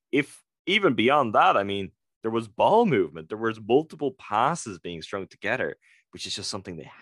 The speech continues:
haven't done in this series at all. That was really positive. Something that I couldn't stop thinking about as the game went on, one of the early kind of thoughts forming in my head in the first quarter was,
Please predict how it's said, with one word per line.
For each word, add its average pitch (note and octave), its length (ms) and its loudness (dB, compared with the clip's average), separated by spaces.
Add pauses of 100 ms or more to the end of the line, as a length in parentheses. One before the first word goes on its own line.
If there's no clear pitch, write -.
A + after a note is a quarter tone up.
haven't A#2+ 400 -4
done G#2 280 -2
in D#2+ 120 -10
this E2+ 200 -8
series F2+ 380 -6
at D2+ 140 -6
all. G#2+ 300 2 (500)
That C3 260 -2
was A2 160 -2
really F#2+ 240 -6
positive. F#2+ 560 -4 (1400)
Something G#3 600 0
that G#2 300 4 (260)
I G2 380 0 (260)
couldn't D#3 300 -12
stop - 280 -8
thinking A#2 380 -4
about F2+ 160 0
as D#2+ 80 -8
the F#2+ 80 -12
game E2+ 200 -6
went D#2+ 220 -10
on, F2 180 0
one G2 140 -2
of C3 80 -8
the - 180 -8
early F2+ 640 0
kind E2+ 260 -12
of E2 220 -12 (640)
thoughts G2 480 0
forming F2 340 -4
in D#2+ 80 -14
my D2 140 -14
head A2 440 -2
in C#3 140 -2
the D3 80 -2
first - 380 -2
quarter E2 280 -2
was, D2+ 400 -6